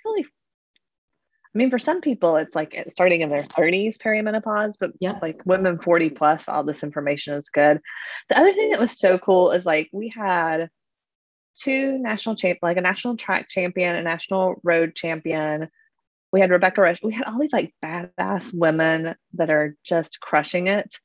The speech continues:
Speaker 2: Mm-hmm.
Speaker 1: in their fifties. And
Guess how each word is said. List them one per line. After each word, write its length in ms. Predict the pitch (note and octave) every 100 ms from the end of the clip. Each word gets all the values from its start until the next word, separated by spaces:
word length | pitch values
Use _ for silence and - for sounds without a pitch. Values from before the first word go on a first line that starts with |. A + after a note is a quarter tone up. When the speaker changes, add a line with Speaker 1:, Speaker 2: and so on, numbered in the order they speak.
| -
Speaker 2:
Mm-hmm. 380 | F3 E3 E3 F#3
Speaker 1:
in 80 | E3+
their 160 | D#3 D3+ -
fifties. 640 | F3 - E3+ F3+ F#3+ - _ _ _ -
And 440 | D#3+ D3+ D3 C#3+